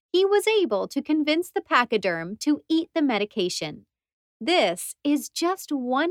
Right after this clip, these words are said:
example of his many patient and sweet moments with animals. Concerned about conservation. No vet would last long in the industry if they didn't care about animals.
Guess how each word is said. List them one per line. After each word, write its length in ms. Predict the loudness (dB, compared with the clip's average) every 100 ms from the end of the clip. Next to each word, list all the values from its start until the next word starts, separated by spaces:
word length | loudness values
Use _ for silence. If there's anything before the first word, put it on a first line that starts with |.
| -2
example 680 | -2 0 0 0 -2 -4 -4
of 120 | -4 -2
his 200 | -2 0
many 340 | 0 0 -2
patient 640 | -4 -6 -6 -4 -4 -6 -6
and 200 | -4 -4
sweet 440 | -6 -6 -6 -6 -4
moments 520 | -4 -4 -10 -14 -14 -2
with 260 | 0 0
animals. 640 | -4 -6 -8 -12 -14 -18 -18 _ _ _ _ _ _ _ _
Concerned 680 | 0 0 0 0 0 0 -2 0
about 420 | 0 2 -2 -2
conservation. 1040 | -4 -4 -4 -4 -4 -4 -8 -8 -10 -12 _ _ _ _ _ _ _ _ _ -2
No 440 | 2 4 4 2
vet 340 | 4 2 2
would 160 | -2 0
last 400 | 2 2 0 -6
long 340 | -4 0 0
in 100 | 0
the 140 | 0 -2
industry 560 | -4 -6 -10 -8 -6 -4
if 160 | -4 0
they 160 | -2
didn't 320 | 0 -2 -2
care 260 | -2 -2 0
about 260 | 0 -2 -2
animals. 600 | -4 -8 -14 -18 -20